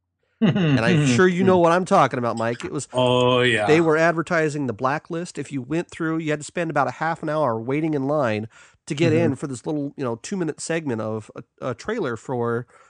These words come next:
Speaker 1: The Blacklist. Uh, in previous years, they had, uh, the Knight Rider car, the, the one from the new series.
Speaker 2: Mm-hmm.
Speaker 1: Uh,
Speaker 2: Mustang, yeah.
Speaker 1: yeah, which they, they put that out there. They've had, uh,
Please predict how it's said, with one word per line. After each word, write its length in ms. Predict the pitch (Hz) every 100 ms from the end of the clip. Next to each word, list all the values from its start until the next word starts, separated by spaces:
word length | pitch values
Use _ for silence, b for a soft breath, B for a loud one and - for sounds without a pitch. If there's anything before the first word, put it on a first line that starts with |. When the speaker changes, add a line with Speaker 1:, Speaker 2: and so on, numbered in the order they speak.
| b
Speaker 1:
The 80 | 127
Blacklist. 640 | 123 107 - - - - - b b b b
Uh, 240 | 117 113 120
in 120 | - 151
previous 520 | - 247 208 147 -
years, 240 | 131 107
they 140 | 120 123
had, 400 | 135 131 123 123 -
uh, 260 | 120 110 - - 92 _ _
the 280 | 131 120 117
Knight 260 | 127 170 185
Rider 260 | 143 123
car, 280 | 107 - 107
the, 160 | 110 120
the 300 | 135 131 127 127
one 180 | 156 156
from 180 | 156 139
the 60 |
new 220 | 131 147
series. 640 | 143 - 110 95 98 - - b b
Speaker 2:
Mm-hmm. 400 | 135 135 147 160 -
Speaker 1:
Uh, 360 | 123 117 110 110 113 _
Speaker 2:
Mustang, 600 | 131 123 - 110 107 110 -
yeah. 220 | 107 101
Speaker 1:
yeah, 320 | 143 101 80 -
which 340 | 131 120 -
they, 240 | 147 147
they 180 | 156 151
put 180 | 147 190
that 140 | 160 139
out 220 | 131 -
there. 180 | 120 107
They've 240 | 135 143
had, 400 | 139 135 131 123
uh, 380 | 123 117 104